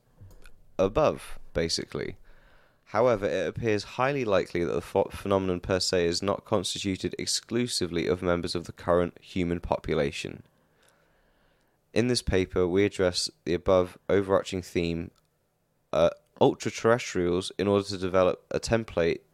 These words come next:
to be matched against data in hands that may,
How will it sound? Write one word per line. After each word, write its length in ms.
to 120
be 280
matched 380
against 320
data 480
in 80
hands 400
that 140
may, 320